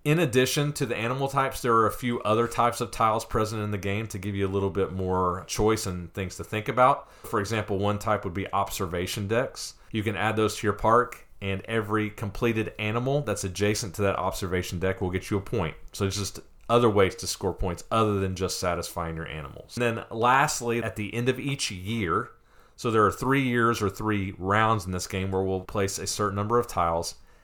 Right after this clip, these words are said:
At the end of each year, there is an objective. For example, it might be have the most different kinds of terrain types in your park at the end of this year.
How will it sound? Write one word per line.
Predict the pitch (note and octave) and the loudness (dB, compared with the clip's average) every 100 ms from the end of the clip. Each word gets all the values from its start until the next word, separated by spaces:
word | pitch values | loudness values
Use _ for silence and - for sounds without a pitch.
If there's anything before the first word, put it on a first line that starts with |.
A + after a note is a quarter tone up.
| - | -4
At | A2+ | -4
the | A2 G#2 | -2 -4
end | B2 | 0
of | C3+ | 0
each | C#3 B2+ | 0 -2
year, | G#2+ G2+ G2+ | -2 2 2
there | G2 G2 | 4 2
is | G2 G2 | 2 0
an | F#2+ F#2 | -6 -4
objective. | F#2 F2 G#2 G2 F#2+ - D2 C2+ - - | -6 -4 2 2 2 -6 -8 -8 -14 -10
For | - G#2+ | 2 2
example, | G2+ A2 G#2+ G#2 | 2 0 0 0
it | |
might | G#2 G2+ | 0 -2
be | F#2 F#2 E2 | -2 -6 -8
have | - A2+ A2 G#2+ G#2+ G2+ | -4 2 4 6 4 0
the | G2+ G#2+ | -4 -2
most | A2 A2 G#2 - G2+ | 2 2 2 -4 -4
different | B2 A#2 - G#2+ - | 0 0 -2 -6 -6
kinds | - G#2+ G#2 G#2 G#2 | -6 -2 -2 -2 -4
of | F#2 | -8
terrain | - G#2+ F#2+ F#2+ | -4 0 0 0
types | F#2+ - F2 E2+ - - | -2 0 0 0 -6 -4
in | G2+ | -4
your | F2+ E2 | -2 -2
park | - E2+ D#2+ | 2 2 2
at | F2+ - | -2 -4
the | - | -6
end | F#2 E2 | -4 -2
of | D#2+ | -4
this | D#2 - | -4 -6
year. | D2+ A#1 | -8 -10